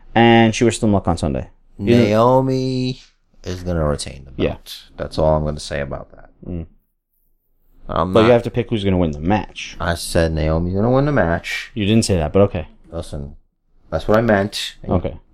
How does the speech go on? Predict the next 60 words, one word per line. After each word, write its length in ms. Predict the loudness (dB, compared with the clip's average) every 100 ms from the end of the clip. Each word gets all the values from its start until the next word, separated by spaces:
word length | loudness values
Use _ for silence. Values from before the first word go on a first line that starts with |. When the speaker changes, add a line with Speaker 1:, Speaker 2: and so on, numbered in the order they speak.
| -6
Speaker 1:
I'm 100 | 0
also 140 | 2 4
Speaker 2:
you 60 |
Speaker 1:
going 140 | 6 6
with 100 | 6
Speaker 2:
know, 60 |
Speaker 1:
Naomi. 260 | 4 -4 -10
Speaker 2:
you 120 | -10
know 320 | 2 4 6 4
it. 120 | -2
You 80 | -8
know 200 | 2 4
I 120 | 6 4
meant 260 | 0 0
that. 240 | -4 -6 -10 _ _ _ _ _ _ _ _ _ _ _ 0
Speaker 1:
What 140 | 2
if 120 | 2 2
Alexa 340 | 0 2 2
Bliss 260 | 4 2 0
pulls 320 | 0 2 2
a 60 | 2
Seth? 320 | 2 2 4
I 60 | 4
mean, 180 | 4 6
what 140 | 4
if, 160 | 4 4
uh, 260 | 6 6
Speaker 2:
What 120 | 6 4
if 80 |
Alexa 220 | 4 2 2
Speaker 1:
fuck. 40 |
Speaker 2:
Bliss 140 | -2 0
pulls 180 | -2 -2
a 60 |
Seth? 280 | 2 0 0
I 60 | -2
don't 100 | -2
know. 160 | -4 0
Speaker 1:
What 220 | 4 6
if, 180 | 6 6
uh, 160 | 4 6
Carmella 420 | 6 6 6 6
pulls 220 | 2 2
a 40 |
Seth 200 | 2 0
Rollins? 400 | 0 -2 -6 -10 -18 _ _ _ _ _ _ _ _
Speaker 2:
She's 180 | -10 -6
Speaker 1:
Triple 100 | 0
Speaker 2:
not 60 | 4
Speaker 1:
threat. 140 | 4 4
Speaker 2:
pulling 160 | 0
a 20 |
Seth 260 | 2 2 4
Rollins 300 | 4 4 2
'cause 100 | -2
she 100 | 0
didn't 160 | 2 4
wrestle 260 | 2 2
that 140 | 0 0
night. 220 | -2